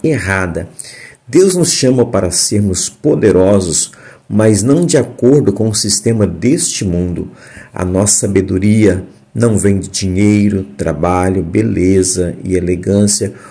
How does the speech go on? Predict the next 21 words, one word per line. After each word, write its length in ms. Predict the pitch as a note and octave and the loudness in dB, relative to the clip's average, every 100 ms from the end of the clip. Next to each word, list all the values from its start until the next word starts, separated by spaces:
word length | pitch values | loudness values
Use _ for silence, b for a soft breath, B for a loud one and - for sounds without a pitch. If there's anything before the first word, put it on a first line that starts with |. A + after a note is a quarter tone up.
| B | B
ou 160 | - D3 | 0 2
de 140 | C#3+ | 2
qualquer 560 | B2 C3 - - E3 D#3 | 2 2 2 2 2 2
outra 280 | D#3 D#3 D#3 | 0 -2 -4
coisa, 560 | D3+ A#2+ G#2+ G2 E2+ D#2+ b b b b - | 2 4 4 0 -2 -6 b b b b -8
mas 420 | F2+ F#2 F2 - | -2 0 0 -2
tem 220 | - C3+ | 0 2
origem 680 | C3+ G#2+ G#2+ A2 A2+ A2+ A#2 - _ | 4 4 2 -2 -2 -4 -6 -12 _
em 300 | A2+ G2+ F2 | 0 2 2
Deus. 580 | F2 F#2+ E2+ D#2+ - - _ B B B B B | 2 2 2 -2 -6 -6 _ B B B B B
Ter 180 | - E3+ | -2 0
fé 280 | E3+ - A#2+ | 0 2 2
e 80 | B2 | 2
sabedoria 920 | - A2 G#2 F#2+ F2+ G2 G#2 F#2+ - | 0 0 0 2 2 4 4 2 2
é 80 | - | 0
mostrar 600 | G#2+ G#2 G#2 - G2+ G2+ | 4 2 2 0 -2 -2
coragem 720 | - F2+ D2+ F2+ G#2+ F#2 E2+ | -2 0 2 0 -2 -4 -6
diante 500 | F2 F#2+ G#2 G2+ - - | -4 0 0 -2 -8 -8
de 140 | G2+ | -4
situações 800 | - G2+ - D#2+ - - G2 A2 | -4 -4 -2 -2 -2 -2 -2 0
sombrias. 840 | - C3 C3+ G2 A2+ A2 E2 - | 0 0 0 0 0 0 0 -4